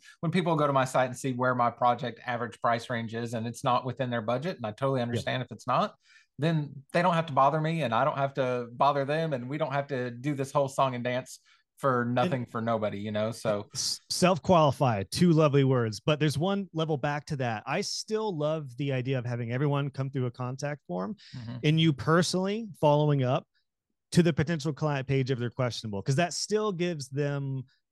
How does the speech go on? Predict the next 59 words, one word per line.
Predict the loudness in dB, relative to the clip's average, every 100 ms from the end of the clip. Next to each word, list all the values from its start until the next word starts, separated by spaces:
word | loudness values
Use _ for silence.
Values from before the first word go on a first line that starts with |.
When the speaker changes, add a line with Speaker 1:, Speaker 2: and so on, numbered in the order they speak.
| -2
Speaker 2:
like, | 2 2
a |
personal | 2 0 2 2 0
touch | 0 0 -2 -2 -10 -8 2
for | 4
if | 6 4
they | 2
do | 2 0 0
end | -4
up | -6
moving | -8 -8 -10
forward. | -4 -4 -4 -8 -12 -20 -2
'Cause | 2 4
you | 4
could | 2
self-qualify | 2 2 2 2 4 4 2 0 2
by | 0
having, | 0 -2 -2 -2 -4 -4 -4
like, | -4 -4 -4
the, | -4 -4
the | -4
classic, | 0 0 0 0 0 -2 -12 _ _
"What | -2 2
is | 2 2
your | 0
budget | 0 0 -2 -2
for | -2
your | -2
project?" | -2 -2 -2 -4 -6 -6
And | -6
a |
lot | -4 -4
of | -4
people | -6 -2
would | -4
just | -4 -4
never | -2 -2
even | -6 -8
contact | -8 -8 -6 -8 -4
you. | -4 -4 -8 -20 -20 _ 0
But | 2
I | 4 4
wasn't | 4 4 -2
getting, | 0 0 -2
like, | -8 -4
that | -2 -2 0
many | 0 0
leads. | 0 0 0 0
I | 0
got | -2 -4
to |
the | -6
point | -2 -2 0
where | -2
I | 0
was | 0 0
more | -4
concerned | -6 -8 -2 -2
about, | 0 0 0 -2